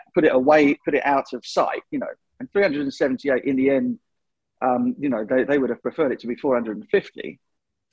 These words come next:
Uh, you know, and a word on England and on the way that England sort of managed somehow, um, to, to sort of knock them over for the, for the lowest score in the game third time round when they had a,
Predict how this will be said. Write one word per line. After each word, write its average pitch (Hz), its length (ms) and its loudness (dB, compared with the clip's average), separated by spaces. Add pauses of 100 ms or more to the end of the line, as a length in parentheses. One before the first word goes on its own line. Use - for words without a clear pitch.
(140)
Uh, 107 480 -2
you 135 80 6
know, 120 160 6
and 127 80 6
a 123 40 6
word 139 340 6
on 135 120 4
England 127 440 2
and 123 200 -6
on 127 120 -4
the 127 60 -4
way 127 140 0
that 120 160 -4
England 127 420 -4
sort 127 180 -6
of 113 100 -8
managed 131 360 2
somehow, 113 640 -2 (840)
um, 117 460 0 (1040)
to, 143 240 2
to - 160 -4
sort 127 200 0
of 120 100 -4
knock 147 240 4
them 135 120 6
over 139 360 6
for - 180 0
the, 123 320 2
for 139 80 -6
the 123 100 2
lowest 131 360 2
score 139 280 -2
in 127 80 -2
the 123 60 -2
game 120 520 -2 (680)
third 151 240 4
time 127 240 -2
round 135 240 0
when 123 100 -4
they 127 120 -6
had 135 160 -4
a, 127 80 -2